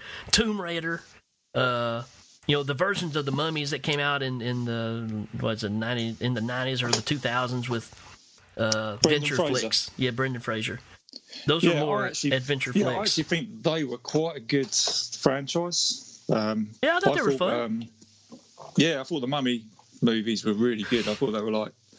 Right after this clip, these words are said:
Speaker 2: um, good Indiana Jones movies for that time.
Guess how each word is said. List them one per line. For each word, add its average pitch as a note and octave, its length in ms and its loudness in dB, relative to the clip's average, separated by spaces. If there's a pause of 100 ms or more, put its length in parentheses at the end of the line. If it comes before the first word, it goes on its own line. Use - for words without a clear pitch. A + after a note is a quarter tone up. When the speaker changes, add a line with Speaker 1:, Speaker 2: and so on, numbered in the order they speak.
(360)
Speaker 2:
um, G#2 520 0 (400)
good B2+ 200 6
Indiana A2 480 2
Jones G#2 400 0
movies G#2 320 4
for A2+ 120 0
that G#2+ 180 -2
time. A2 280 2